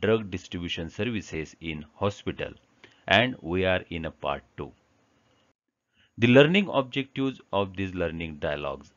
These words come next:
are: give the types of outpatient, enlist and explain the methods of drug distribution in hospital, explain the process of dispensing to outpatients,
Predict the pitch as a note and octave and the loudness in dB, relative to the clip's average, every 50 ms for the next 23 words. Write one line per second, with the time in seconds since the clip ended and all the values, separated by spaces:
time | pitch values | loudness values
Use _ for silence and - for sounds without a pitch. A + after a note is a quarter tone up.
0 | _ - E2 D#2 D2 C2+ D2 F2+ B2 C#3 - _ _ _ _ _ _ _ _ _ | _ -8 -4 -4 -4 -4 -4 -6 -8 -8 -12 _ _ _ _ _ _ _ _ _
1 | _ _ _ _ _ _ _ _ _ _ _ _ _ _ _ _ _ _ _ - | _ _ _ _ _ _ _ _ _ _ _ _ _ _ _ _ _ _ _ -10
2 | F#2+ F2+ C3+ E3+ F3 F3+ F3 D3+ C3+ B2+ G#2 - A#2 B2 B2+ - - - A#2+ A#2 | -2 2 4 4 4 2 -2 -2 -2 -2 2 4 4 4 4 2 -2 -2 0 0
3 | A2 - - - - F2 E2+ - _ - D#2+ D2+ - - F2+ A2+ - - _ _ | 0 -2 -4 -4 -2 -2 -2 -4 _ -10 -8 -8 -6 -6 -8 -8 -10 -12 _ _
4 | _ _ _ - G#2 A2 B2+ C3+ D3 D#3+ D#3+ - - B2+ B2 A#2+ - - A#2 - | _ _ _ -4 0 2 2 2 2 0 -2 -2 -2 -2 -2 -2 -4 -8 -10 -10
5 | - - A#2 F2+ E2 E2+ E2 F2 E2+ F2 E2+ - G#2 F#2+ F2+ E2+ - F2 E2 D#2 | -6 -2 -2 -2 -2 -2 -4 -4 -4 -4 -4 -4 -4 -4 -4 -4 -4 -4 -4 -4
6 | D2+ D#2+ E2 D#2+ D2+ D2 - E2 - - - D#2 D2 D#2 - - D#2 D2 C#2+ D2 | -4 -4 -6 -6 -6 -8 -12 -12 -12 -10 -10 -10 -10 -10 -10 -8 -8 -8 -8 -10
7 | D2 D2 D2+ C#2+ - - - D#2 - - G#2+ D3 F3 - _ _ _ _ _ _ | -10 -10 -10 -12 -12 -12 -16 -10 -6 -4 -4 -4 -6 -10 _ _ _ _ _ _
8 | _ _ _ _ _ _ - - - _ - - - - - F3 F3 F3+ F3+ D#3+ | _ _ _ _ _ _ -20 -20 -6 _ 0 0 0 0 0 0 0 2 2 0
9 | C#3+ A2+ - - C3 B2+ - D3 C#3+ B2+ - B2 A2+ G#2 F#2 F2 F#2 G2+ - - | -2 -2 -2 -2 -4 -2 0 0 0 2 2 2 0 0 0 -4 -6 -6 -6 -4
10 | - A2+ G#2+ G2+ - A2 G#2+ G#2 G#2 - - G2 E2+ - - _ _ _ _ _ | -4 -4 -4 -4 -4 -6 -6 -6 -6 -8 -8 -8 -8 -8 -10 _ _ _ _ _
11 | _ _ _ _ _ - G2 B2+ D3 - _ - E2 D2 - - D#2 D2+ E2 E2 | _ _ _ _ _ 2 4 4 2 0 _ -8 -6 -6 -6 -6 -6 -8 -8 -10